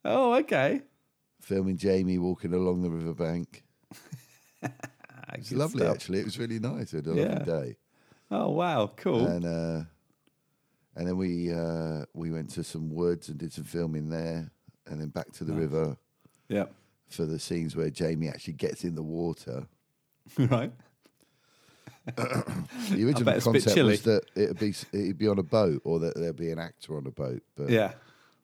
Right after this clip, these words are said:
Speaker 2: that didn't ha-, that we couldn't get that to, to work. So in
Speaker 1: No.
Speaker 2: the end, it was just Jamie going into the water. And, um,
Speaker 1: Was
Speaker 2: so,
Speaker 1: it chill?
Speaker 2: so
Speaker 1: Was
Speaker 2: Dud-,
Speaker 1: it cold?
Speaker 2: so Du-,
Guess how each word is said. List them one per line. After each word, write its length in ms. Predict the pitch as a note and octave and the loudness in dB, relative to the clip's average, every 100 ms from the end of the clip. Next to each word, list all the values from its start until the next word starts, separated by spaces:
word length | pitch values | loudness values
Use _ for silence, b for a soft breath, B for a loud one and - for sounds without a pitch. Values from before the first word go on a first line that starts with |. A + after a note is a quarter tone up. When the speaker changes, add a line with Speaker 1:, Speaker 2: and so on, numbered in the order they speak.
| - | -10
Speaker 2:
that 140 | - | -6
didn't 220 | F2 D2+ D2+ | -4 -4 -4
ha-, 80 | - | -4
that 120 | D#2 | -6
we 60 | D2+ | -4
couldn't 200 | E2+ D2+ | -4 -2
get 120 | - | -2
that 180 | C#2+ - | -4 -6
to, 220 | C#2 C2+ - | -8 -8 -10
to 120 | - C#2+ | -12 -6
work. 420 | E2 D2+ - - | -4 -4 -6 -12
So 140 | - | -6
in 140 | D2 E2 | -4 0
Speaker 1:
No. 80 | F#2+ | 0
Speaker 2:
the 60 | |
end, 100 | F2 | 0
it 60 | C#2 | -4
was 100 | - | -8
just 160 | D2+ - | -12 -4
Jamie 440 | E2+ E2 D2+ C#2+ G#1+ | -2 -2 -2 -6 -6
going 380 | E2+ D2+ D2+ C#2+ | -2 -2 -2 -4
into 400 | E2 F2 D#2+ - | -4 -4 -4 -8
the 100 | C#2 | -8
water. 460 | D2+ D#2+ D2+ - - _ _ b b b b b b b b b b b b - | -4 -2 -2 -6 -14 _ _ b b b b b b b b b b b b -16
And, 300 | D2 D#2 D#2 | -8 -6 -4
um, 600 | D#2+ D#2+ D#2 D#2 D2+ C2+ - _ _ B B B B B B B B B G#3+ F3 b b b b b - | -4 -4 -4 -4 -6 -10 -16 _ _ B B B B B B B B B -2 -2 b b b b b -8
Speaker 1:
Was 100 | D#3 | 2
Speaker 2:
so, 140 | - | 6
Speaker 1:
it 80 | G#3+ | 8
chill? 120 | F3+ | 6
Speaker 2:
so 120 | - D#3 | 6 4
Speaker 1:
Was 80 | D3 | 8
Speaker 2:
Dud-, 120 | C#3+ | 6
Speaker 1:
it 100 | C#3 | 6
cold? 420 | G3 E3+ A#2+ C3+ | 6 8 8 8
Speaker 2:
so 60 | |
Du-, 60 | D3+ | 4